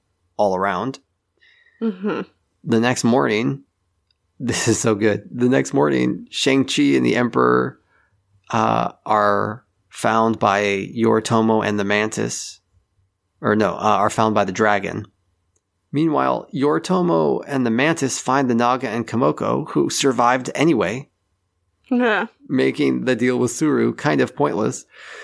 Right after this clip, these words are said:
Speaker 1: But Tsuruchi did a last stand at the doors of the castle with the last of the Naga arrows and has not been seen since. 'Cause he's a fucking baller and is too cool for words.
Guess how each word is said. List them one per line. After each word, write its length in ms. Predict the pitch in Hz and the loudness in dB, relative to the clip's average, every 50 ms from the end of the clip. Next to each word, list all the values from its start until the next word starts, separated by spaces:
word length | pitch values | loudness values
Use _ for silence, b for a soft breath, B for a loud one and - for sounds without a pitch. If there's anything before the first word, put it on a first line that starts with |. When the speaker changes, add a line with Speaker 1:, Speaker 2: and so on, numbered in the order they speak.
| B B B B B _ _ _ _ - | B B B B B _ _ _ _ -4
Speaker 1:
But 260 | 127 131 120 101 - | 0 0 0 0 -2
Tsuruchi 540 | - - - 127 127 147 165 - - 123 113 | -4 -2 0 2 2 2 2 0 -2 -2 0
did 120 | 120 117 | 0 0
a 60 | 117 113 | 0 2
last 340 | 110 110 117 117 113 - | 2 2 0 0 0 -2
stand 320 | - - 127 120 117 117 110 | -4 -2 0 0 0 0 -2
at 100 | - - | -4 -4
the 80 | 107 | -4
doors 320 | 104 - 113 110 110 110 - | -2 0 2 2 2 0 -2
of 40 | - | -4
the 80 | 110 | -8
castle 720 | - - 120 113 117 - - 110 107 107 110 - - - _ _ _ - | -6 -2 0 0 0 0 -2 -2 -2 -2 -4 -6 -10 -16 _ _ _ -4
with 260 | - 120 113 101 95 | 0 0 0 2 2
the 100 | 110 104 | 2 2
last 300 | 104 113 113 113 110 - | 4 4 2 2 0 -4
of 80 | 107 92 | -6 -4
the 80 | 95 | -2
Naga 320 | 101 104 104 113 110 110 101 | 0 0 0 0 0 0 0
arrows 340 | 92 95 98 95 95 95 | 0 0 0 -2 -4 -6
and 140 | 95 104 101 | -6 -6 -4
has 220 | 92 104 104 95 104 | -2 -2 -2 0 0
not 260 | 107 101 98 107 - | -2 -2 -2 -2 -2
been 160 | - 101 101 | -2 -2 0
seen 400 | 92 - - 113 107 95 98 95 | -2 -2 -2 -2 -4 -4 -6 -10
since. 560 | - - - 107 95 - - - - - - _ _ _ _ _ _ _ _ _ _ _ | -8 -6 -6 -6 -6 -8 -10 -14 -14 -14 -16 _ _ _ _ _ _ _ _ _ _ _
'Cause 160 | - - - - | -2 0 2 2
he's 160 | 113 107 95 | 2 2 2
a 180 | 107 95 - _ _ _ _ - | 0 -2 -4 _ _ _ _ -18
fucking 720 | - - - - - 110 107 - - 120 110 104 101 101 | -14 -8 -4 -2 -2 -2 0 0 0 2 2 2 0 0
baller 580 | 104 101 98 95 98 95 90 95 95 95 113 175 - - | 2 2 4 4 4 2 0 0 -2 -4 -6 -10 -10 -6
and 420 | - 104 101 98 95 95 95 92 - B B B B B B B B B | -2 0 0 0 0 -2 -2 -4 -6 B B B B B B B B B
is 220 | - 117 110 107 | 0 0 0 0
too 200 | - - 127 113 | 2 0 0 0
cool 540 | 104 - 120 113 101 101 101 98 - - _ _ - - | 2 2 0 2 2 2 0 0 -2 -10 _ _ -20 -6
for 200 | - - 113 104 | 0 2 2 4
words. 500 | 110 117 110 98 - 87 - - - | 4 2 2 0 -2 -8 -10 -12 -16